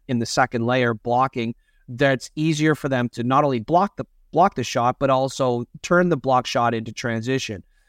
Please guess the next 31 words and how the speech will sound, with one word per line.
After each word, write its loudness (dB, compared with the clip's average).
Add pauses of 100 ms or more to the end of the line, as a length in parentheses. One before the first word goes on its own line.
(260)
And -2
then 4
more 2
to 2
what 0
I 2
was -2
speaking -6
about -2
earlier 0
is -4
now 4
the 2
puck -4
gets -6
sent -4
down. -2 (440)
When 0
it 0
gets 0
sent 0
down, 4
when -4
you 0
know 4
it's -8
gonna -2
get -2
sent -4
down, 0
your 0